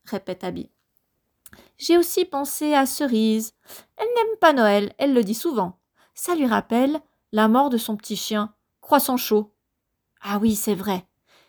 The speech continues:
Et, euh, Hercule ? » propose Marius. « Le maréchal ferrant des Rennes ? » demande Cléo. « Hmm, oui, pourquoi pas. Il râle tous les ans parce qu'il a trop de travail en décembre. » « Tout comme Violetta, d'ailleurs,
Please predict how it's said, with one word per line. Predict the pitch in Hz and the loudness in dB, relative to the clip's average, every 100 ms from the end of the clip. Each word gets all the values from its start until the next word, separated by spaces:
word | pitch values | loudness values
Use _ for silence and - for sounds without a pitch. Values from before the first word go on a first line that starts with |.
| _ - | _ 0
Et, | 262 262 | 6 8
euh, | 247 247 | 6 4
Hercule ? » | 254 - 349 466 240 196 _ _ _ | 0 0 2 2 0 -6 _ _ _
propose | - 226 220 202 | -6 -4 0 0
Marius. « | 202 196 202 196 - - _ _ _ _ _ - | 0 -2 -2 -4 -8 -18 _ _ _ _ _ -6
Le | 214 | -2
maréchal | 208 302 302 269 320 320 | 2 4 4 4 4 4
ferrant | 320 254 320 | 4 2 4
des | 269 | 4
Rennes ? » | 220 311 523 247 180 _ _ | 4 4 2 -2 -6 _ _
demande | 220 208 208 | 2 4 2
Cléo. « | 208 104 101 92 _ - - _ 370 | 2 2 2 0 _ -20 -20 _ -10
Hmm, | 320 226 220 _ _ _ - | -4 -2 -4 _ _ _ -4
oui, | 269 262 277 269 | 4 4 2 -4
pourquoi | 311 - 302 | -6 2 2
pas. | 277 208 220 _ _ - - | 4 2 0 _ _ -10 2
Il | 269 277 | 4 6
râle | 226 220 214 | 6 6 4
tous | - 285 370 403 | -4 2 4 4
les | 302 233 | 2 0
ans | 220 247 | 0 0
parce | 262 247 | -2 -8
qu'il | - 220 | -2 0
a | 220 | 0
trop | - - 294 349 | -4 -2 0 2
de | 294 | 0
travail | - 262 269 254 | 2 2 4 4
en | |
décembre. » « | 240 233 180 156 165 _ _ _ _ _ _ - | 2 0 -4 -10 -12 _ _ _ _ _ _ 2
Tout | 359 | 4
comme | 349 247 | 6 6
Violetta, | 202 190 269 - 339 | 6 2 2 6 4
d'ailleurs, | 226 208 190 185 | 4 0 0 -2